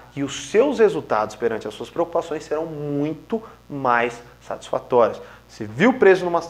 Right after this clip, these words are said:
numa preocupação, vai se ocupar mentalmente, fisicamente, que eu te garanto que você terá grandes resultados. Essa é a sacada de hoje. Se você gostou, já sabe, deixa seu like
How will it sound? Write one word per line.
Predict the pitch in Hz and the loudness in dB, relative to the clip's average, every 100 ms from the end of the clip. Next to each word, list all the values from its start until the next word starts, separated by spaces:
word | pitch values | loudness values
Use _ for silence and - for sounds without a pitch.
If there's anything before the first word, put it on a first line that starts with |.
| - | -10
numa | 143 143 | -6 -6
preocupação, | 143 175 175 170 156 156 - _ _ _ _ | -2 0 0 -2 -6 -8 -18 _ _ _ _
vai | 131 120 | 0 0
se | 120 | 0
ocupar | 123 123 123 | -8 -2 -2
mentalmente, | 120 117 120 113 107 | -2 -6 -6 -6 -10
fisicamente, | 117 120 147 123 117 | -16 -4 -2 -2 -8
que | - | -8
eu | 123 | -10
te | - | -4
garanto | 147 196 214 147 - - - 113 - - _ _ _ _ _ _ _ _ _ | 4 4 6 4 2 -2 -6 -6 -6 -20 _ _ _ _ _ _ _ _ _
que | - | -14
você | 110 - | -12 -12
terá | - 107 | -8 -8
grandes | 98 98 98 | -6 -10 -12
resultados. | - - - - - - - | -16 -16 -16 -16 -16 -18 0
Essa | 240 262 | 4 6
é | 277 | 4
a | |
sacada | 269 - 220 | 2 4 2
de | 233 | 4
hoje. | 240 185 190 - | 6 6 4 -6
Se | - | -4
você | 185 190 | 0 2
gostou, | 185 185 - 175 - - | 4 4 6 4 4 -2
já | 156 180 | 0 2
sabe, | - 175 139 | 4 4 4
deixa | 160 175 | 0 0
seu | - 175 | 2 6
like | 135 170 | 6 6